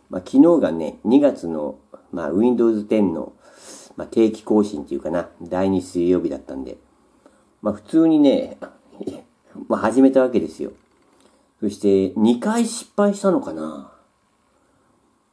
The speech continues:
二回失敗して、その後三回目が、まあ、始まったわけなんだけど、インストールの二十一パーセントぐらいで止まっちゃって、もうこんな、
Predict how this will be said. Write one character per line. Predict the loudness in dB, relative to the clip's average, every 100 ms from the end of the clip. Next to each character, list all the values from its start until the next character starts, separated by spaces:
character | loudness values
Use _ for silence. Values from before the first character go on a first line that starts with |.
| _ _ _
二 | -6 -4
回 | 2 2 2
失 | -4 _
敗 | 0 0
し | 0 -6
て、 | -4 -2 -2 -4 _ -20
そ | -6 -2
の | -2
後 | -2
三 | -6 -4 -2
回 | 0 0
目 | 2 2
が、 | 2 0 -6 _ _ _ _ _ _ _ _ -10
ま |
あ、 | -8
始 | -6 -2
ま | 0
っ | 0
た | 2
わ | 0
け | 2
な | -2
ん | -2
だ | -6
け | -8
ど、 | -10 -12 _ _ _ -20 -20 _ _ _ 2
イ | 6
ン | 6
ス | 2 2
ト | 6 6
ー |
ル | 4
の | 4
二 | 4
十 | 4 4 4
一 | 2 -2 -4
パ | 0 2
ー |
セ | 2
ン | -2
ト | 0
ぐ | 2
ら | 2
い |
で | 0
止 | -2
ま | -2 -2
っ |
ち | 0 -2
ゃ |
っ |
て、 | -2 -6 -4 -4 -8 _ _ _ _ _ _ _ _ _ _ _ _ _ _
も | -6 -4
う | -4
こ | -6 0
ん | 0
な、 | 0 -4